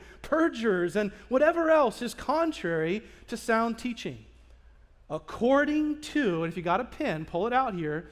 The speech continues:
in verse eleven, you want to underline this, "according to the glorious gospel of the blessed God." Now, this is so important, so important.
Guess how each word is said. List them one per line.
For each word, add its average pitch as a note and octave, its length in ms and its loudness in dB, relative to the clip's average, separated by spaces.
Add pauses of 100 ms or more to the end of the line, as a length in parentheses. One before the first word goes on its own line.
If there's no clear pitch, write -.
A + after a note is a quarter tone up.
(160)
in D#3+ 140 -8
verse G#3 320 -2
eleven, B3+ 400 0
you F#3 100 0
want G3+ 160 2
to A3+ 80 0
underline G3 560 -2
this, F3 320 -4 (300)
"according B3+ 880 0 (180)
to A3+ 540 -2 (100)
the E3+ 100 -6
glorious A#3 720 0
gospel A3 920 -2
of G#3 500 -2 (240)
the E3 100 -6
blessed E3+ 680 -2 (340)
God." C#3 420 -12 (1400)
Now, F#3+ 100 -2
this G#3+ 140 -6
is G3 80 -10
so G#3+ 280 0
important, G3 460 -4 (800)
so B3+ 260 4
important. A#3+ 420 -6